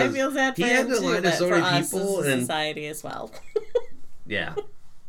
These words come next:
Speaker 1: Uh, the last thing I wanna bring up, because I find this to be pretty sweet.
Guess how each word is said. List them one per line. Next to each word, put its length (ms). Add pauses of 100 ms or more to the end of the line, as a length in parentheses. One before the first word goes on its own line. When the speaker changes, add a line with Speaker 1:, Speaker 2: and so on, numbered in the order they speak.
(1800)
Speaker 1:
Uh, 540 (340)
the 120
last 320
thing 240
I 120
wanna 220
bring 200
up, 160
because 480
I 100
find 340
this 320 (140)
to 120
be 100
pretty 300
sweet. 580